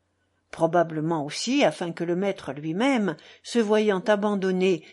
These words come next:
et redoutant la venue de son fils, ce qu'il ne cachait pas, redouble de méfiance et de précaution.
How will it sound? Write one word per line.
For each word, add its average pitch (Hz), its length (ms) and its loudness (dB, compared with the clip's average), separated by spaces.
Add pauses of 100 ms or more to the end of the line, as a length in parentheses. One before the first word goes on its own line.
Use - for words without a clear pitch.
(160)
et 151 100 -4
redoutant 247 600 0
la 165 120 0
venue 180 320 -2
de 151 100 -10
son 143 220 -12
fils, - 480 -4 (340)
ce - 160 -14
qu'il 143 240 -12
ne 147 100 -6
cachait 185 340 -6
pas, - 320 -6 (600)
redouble 196 680 2
de 175 120 0
méfiance 226 540 0
et 202 60 -4
de 170 100 -2
précaution. 220 600 -6